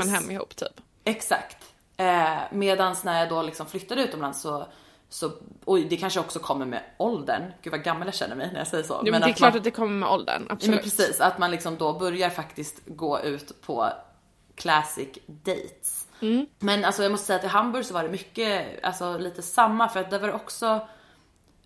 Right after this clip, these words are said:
Speaker 2: mycket fokus på de personerna som fanns i skolan. Det var inte så mycket att jag typ raggade eller bl-, knappt blev uppraggad av någon annan när man var ute. Eller det var i alla fall ingen som var intressant, utan det var folk som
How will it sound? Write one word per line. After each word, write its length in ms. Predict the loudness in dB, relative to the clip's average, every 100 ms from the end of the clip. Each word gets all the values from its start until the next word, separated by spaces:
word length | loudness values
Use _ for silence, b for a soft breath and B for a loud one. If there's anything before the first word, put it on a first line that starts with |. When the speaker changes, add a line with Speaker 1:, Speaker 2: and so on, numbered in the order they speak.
| _
Speaker 2:
mycket 400 | -2 -2 0 -4
fokus 360 | -2 -2 -2 -6
på 200 | -4 -4
de 220 | 0 -2 -4
personerna 480 | -6 -6 -4 -6
som 160 | -6 -8
fanns 440 | 0 0 0 -8
i 120 | -8 -8
skolan. 640 | -4 -4 -2 -6 -6 -10
Det 100 | -6
var 80 | -2
inte 180 | -2 -4
så 100 | -6
mycket 280 | -6 -4 -4
att 60 |
jag 180 | -2 -4
typ 120 | -6 -10 -8 0
raggade 640 | 0 0 -4 -2 -4 -6 B B
eller 240 | 0 2 2
bl-, 420 | -2 -8 -12 -18
knappt 260 | -8 -8 -4
blev 140 | -4
uppraggad 520 | -4 -4 -2 0 0
av 120 | 0 -2
någon 160 | -4 0
annan 440 | 0 0 0 2
när 60 | 2
man 140 | -2
var 120 | -2 -4
ute. 420 | -6 -6 -4 -2
Eller 120 | 0
det 40 | 2
var 60 |
i 40 | 2
alla 80 | 2
fall 140 | -2
ingen 160 | -4 -6
som 100 | -6
var 80 | -8
intressant, 600 | -8 -8 -4 -4 -6 -8
utan 180 | -6
det 80 | -4
var 100 | -4
folk 280 | -4 -6 -6
som 260 | -6 -6